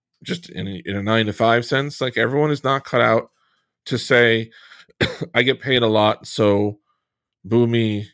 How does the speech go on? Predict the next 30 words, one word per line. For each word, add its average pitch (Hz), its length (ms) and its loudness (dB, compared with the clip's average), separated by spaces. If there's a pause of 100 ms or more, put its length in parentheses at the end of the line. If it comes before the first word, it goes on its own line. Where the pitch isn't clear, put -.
you 113 120 -8
know, 104 520 -6 (880)
a 107 80 -2
month 110 280 -2
into 110 260 -6
the 101 120 -4
season 101 680 -6
and 98 500 -8 (400)
send 113 260 -4
my 104 240 -2
wife 101 320 -4
shit." 110 220 -4
Like, 131 200 0 (260)
not 240 220 0
everyone, 226 300 0 (180)
some 247 160 -6
people 233 240 -4
don't 226 180 2
want 233 180 -2
that. 107 220 -6 (1500)
I 139 100 2
want 175 240 4
things 196 200 -2
to 185 100 0
work 156 200 4
out 131 200 2
for 165 160 -6
Randall, 180 480 -2 (440)
<coughs> - 500 -6
but 120 280 2